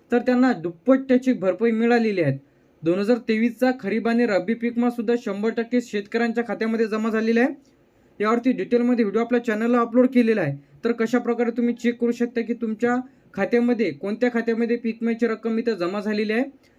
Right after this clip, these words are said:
तर डिटेलमध्ये व्हिडिओ आपल्या चॅनलला अपलोड केलेला आहे. अहिल्यानगर झाल्यानंतर इथं बीड आहे, लातूर आहे, धाराशिव आहे,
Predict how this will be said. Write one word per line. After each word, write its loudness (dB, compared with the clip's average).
तर 4
डिटेलमध्ये 2
व्हिडिओ 2
आपल्या 0
चॅनलला 0
अपलोड -2
केलेला 0
आहे. 2
अहिल्यानगर 2
झाल्यानंतर 2
इथं -2
बीड 0
आहे, 0
लातूर -2
आहे, -2
धाराशिव -2
आहे, -4